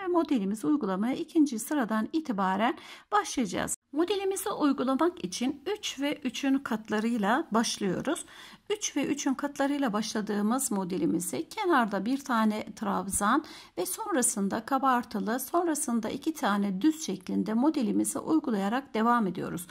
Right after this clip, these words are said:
Modelimizi başlarken mutlaka üç ve üçün katları olan sayılarla başlayalım. Hemen zincirimi çekmeye başlıyorum. Evet, modelimizi çalışmak için ben bir sıra trabzanımı örerek geldim.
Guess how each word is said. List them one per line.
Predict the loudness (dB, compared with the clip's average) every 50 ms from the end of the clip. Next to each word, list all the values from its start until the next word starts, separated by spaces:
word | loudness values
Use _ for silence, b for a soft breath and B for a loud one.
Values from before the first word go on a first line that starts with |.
| B B B B B B B
Modelimizi | 2 2 4 4 4 4 4 4 2 0 0 0
başlarken | 0 0 0 0 -2 -2 -2 -2 -2 0 2 2
mutlaka | 2 2 2 2 2 0 0 0 -2 0 0 0 0 -2 0 0
üç | 0 0 0 -4 -8 -4 -2
ve | -2 -2 0
üçün | -2 -6 -4 -2 -2 -2 -2
katları | -2 -4 -6 -4 -2 -2 -2 0 0
olan | -2 -2 -2 0 0 0 0
sayılarla | -2 -4 -2 0 2 2 2 2 2 0 0 0 0 4 6
başlayalım. | 6 6 6 4 -2 -6 -6 -6 -6 -6 -8 -10 B B B B B B B B -6
Hemen | 0 0 2 2 2 0 0
zincirimi | -2 -2 0 4 4 4 4 4 -2 -2 -2 0 2 4 2 2
çekmeye | 2 -2 -4 -4 -4 -4 -4 -2 0 0 2 2
başlıyorum. | 4 2 2 0 -4 -8 -8 -8 -8 -6 -4 -4 -4 -4 -6 -10 -20 _ _ _ _ _ _ _ _ _ b b b b b b b b 0
Evet, | 2 4 4 4 2 -2 -6
modelimizi | -4 0 2 4 4 4 4 2 0 -2 -2
çalışmak | 0 2 2 2 2 -2 0 0 0 0 0
için | -2 -6 -4 -4 -2 0
ben | 2 2 2 0 0
bir | -2 -2
sıra | -4 -4 -4 -2 -2 -2 0
trabzanımı | 0 2 2 2 2 0 -2 -2 -2 0 -2 -2 -4 -4
örerek | -4 -2 0 0 0 0 -2 -4 -2 0
geldim. | 4 4 4 4 2 0 -2 -2 -2